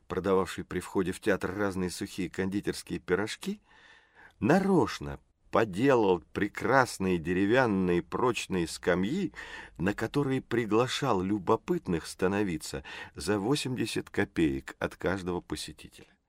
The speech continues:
Один заслуженный полковник нарочно для этого вышел раньше из дому и с большим трудом пробрался сквозь толпу.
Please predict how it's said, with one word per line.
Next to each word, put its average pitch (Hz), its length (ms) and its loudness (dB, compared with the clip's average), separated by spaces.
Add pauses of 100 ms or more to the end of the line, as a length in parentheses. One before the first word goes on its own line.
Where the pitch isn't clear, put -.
(1080)
Один 131 640 2
заслуженный 143 1000 0
полковник 131 1120 0 (640)
нарочно 113 760 4
для 90 240 -2
этого 78 420 -4
вышел 98 480 -6
раньше 120 600 0
из 110 400 -4
дому 67 360 -10 (500)
и 123 60 0
с 98 120 -2
большим 139 520 2
трудом 143 600 6
пробрался 127 720 4
сквозь 156 540 2
толпу. 151 580 4